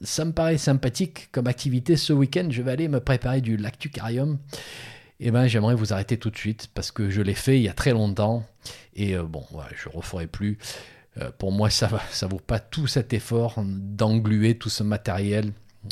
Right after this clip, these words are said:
euh, de passer toute cette énergie pour concentrer à l'extrême les principes de la plante. Alors du coup, parlons des, des propriétés. Celle dont on parle le plus aujourd'hui, c'est la propriété narcotique. Voilà, et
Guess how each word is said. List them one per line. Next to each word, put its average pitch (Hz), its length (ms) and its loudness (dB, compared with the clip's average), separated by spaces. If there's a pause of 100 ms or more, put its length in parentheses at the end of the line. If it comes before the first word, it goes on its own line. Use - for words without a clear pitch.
euh, 90 320 -10
de 95 160 -6
passer 104 340 -2
toute - 200 -12
cette - 200 -4
énergie 101 500 0
pour - 360 -10 (380)
concentrer 131 600 2
à 110 60 2
l'extrême 110 480 -2
les 98 100 -2
principes 98 420 -6
de 98 60 -2
la 82 100 -4
plante. - 360 -16 (1600)
Alors 113 140 4
du 127 100 2
coup, 196 140 2
parlons 147 260 4
des, 113 320 2
des 110 180 -4
propriétés. 120 880 -2 (840)
Celle 147 280 0
dont 139 200 6
on 120 100 2
parle 123 220 2
le 110 60 2
plus - 420 -4
aujourd'hui, 120 460 2
c'est 127 160 -2
la 104 80 0
propriété 113 520 0
narcotique. - 800 -2 (580)
Voilà, 85 200 -6
et 87 260 -6